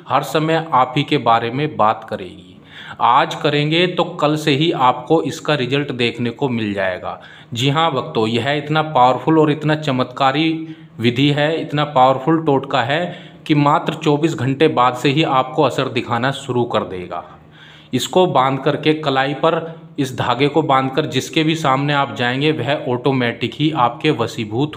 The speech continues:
हो जाएगा, आपकी इच्छा अनुसार कार्य करने लगेगा।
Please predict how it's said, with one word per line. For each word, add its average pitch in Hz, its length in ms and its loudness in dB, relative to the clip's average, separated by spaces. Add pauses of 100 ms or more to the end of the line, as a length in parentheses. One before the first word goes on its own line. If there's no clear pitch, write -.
हो 110 120 -2
जाएगा, 135 640 0 (160)
आपकी 123 340 0
इच्छा 156 440 -4
अनुसार 135 680 -2
कार्य 117 520 -2
करने 117 300 0
लगेगा। 92 540 -6